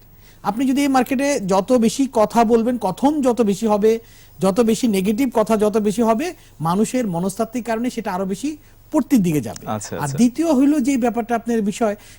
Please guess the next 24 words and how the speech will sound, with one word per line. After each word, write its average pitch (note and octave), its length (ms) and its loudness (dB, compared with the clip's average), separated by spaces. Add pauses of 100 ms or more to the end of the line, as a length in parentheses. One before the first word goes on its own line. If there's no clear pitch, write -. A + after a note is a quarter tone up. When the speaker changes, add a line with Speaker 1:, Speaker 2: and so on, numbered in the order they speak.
Speaker 1:
যে G3+ 80 2
সেটা A3 220 2
হলো A#3+ 180 4
মূল B3 440 2
ব্যাপারে A#3+ 380 0
গুলা A3+ 260 4
যে A3 160 0
ফোকাস G3+ 460 -2
না G3+ 160 2
করে, E3 360 -2
Speaker 2:
হুম। A2+ 200 -6 (100)
Speaker 1:
মূল C4 200 4
ব্যাপারগুলা A3+ 720 2 (160)
কে- F3 120 -8 (440)
Speaker 2:
আমরা C#3 140 0
মূল D#3+ 220 2
ব্যাপারগুলো D#3+ 400 4
নিয়ে F3 100 0
শুনবো। G3 380 4
একটা D#3+ 200 0
ফোন E3+ 220 2
নিয়ে C3 120 2
আসি G#2+ 140 -6
আমরা। F2+ 200 -10